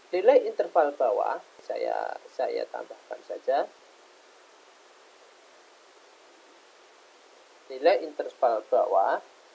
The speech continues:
kemudian di sini inter-, nilai interval atas. Ya. Nilai interval bawah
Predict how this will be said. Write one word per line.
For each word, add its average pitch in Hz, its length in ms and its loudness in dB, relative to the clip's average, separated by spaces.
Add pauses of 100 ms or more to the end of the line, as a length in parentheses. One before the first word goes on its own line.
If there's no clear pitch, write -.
(160)
kemudian 135 400 -10
di 143 80 -14
sini 139 400 -12
inter-, - 400 -14
nilai 123 240 -8
interval - 560 -6
atas. - 320 -8 (480)
Ya. 117 160 -6 (640)
Nilai 240 320 6
interval 196 400 2
bawah 123 480 0